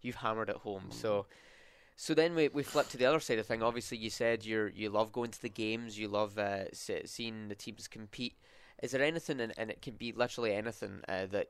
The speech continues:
Speaker 1: stands out to you as, like, a kind of an athletics highlight that's happened in your time here? Is there anything that really just jumps out at you?
Speaker 2: Well, it's a pretty easy
Speaker 1: Yeah.
Speaker 2: answer, I guess,
Speaker 1: Yeah.
Speaker 2: in terms of the, uh,
Speaker 1: <laughs> Yeah.
Speaker 2: national championship in baseball.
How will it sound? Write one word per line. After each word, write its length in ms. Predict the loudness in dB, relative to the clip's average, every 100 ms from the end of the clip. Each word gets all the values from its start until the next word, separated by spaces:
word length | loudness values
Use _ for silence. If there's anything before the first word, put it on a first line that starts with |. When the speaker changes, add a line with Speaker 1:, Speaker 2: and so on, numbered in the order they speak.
| -6 -12
Speaker 1:
stands 380 | -2 -2 0
out 160 | 0 -2
to 120 | -2
you 100 | -2
as, 120 | -2 -2
like, 140 | -4
a 100 | -6 -8
kind 140 | -8 -8
of 140 | -8 -14 _
an 100 | -6
athletics 520 | -6 -2 -2 0 -6
highlight 500 | -8 -2 0 0 -2
that's 160 | -4 -6
happened 360 | -2 -2 -4 -8
in 120 | -8
your 100 | -6
time 240 | -6 -6
here? 120 | -4 -4
Is 80 |
there 80 | -2
anything 200 | -2 -2
that 100 | -6
really 420 | -6 -6 -4 -2 -4
just 200 | -8 -4
jumps 300 | -4 -4 -4
out 80 |
at 240 | -4 -4 -8
you? 100 | -10 -14 -20 -20 -20 -20 -20 -20 -20 -12 -2
Speaker 2:
Well, 500 | 6 12 12 12 6 -6 -12 -14 -16
it's 180 | -12 -4
a 100 | -4 -4 -16 -12
pretty 240 | -2 -2 0
easy 320 | -4 -4 0
Speaker 1:
Yeah. 140 | 2 4
Speaker 2:
answer, 320 | 4 0 0 2
I 140 | 2
guess, 500 | 6 10 10 10 6
Speaker 1:
Yeah. 120 | 0
Speaker 2:
in 80 | 0
terms 360 | 4 4 6 4
of 280 | 6 6 4
the, 80 |
uh, 20 | 2
Speaker 1:
<laughs> 20 |
Yeah. 240 | 2 0 -2 -8 -2 8
Speaker 2:
national 460 | 8 8 4 2
championship 840 | 4 4 6 2 -2 0 0 2 -2
in 120 | 2
baseball. 800 | 4 4 4 6 8 8 6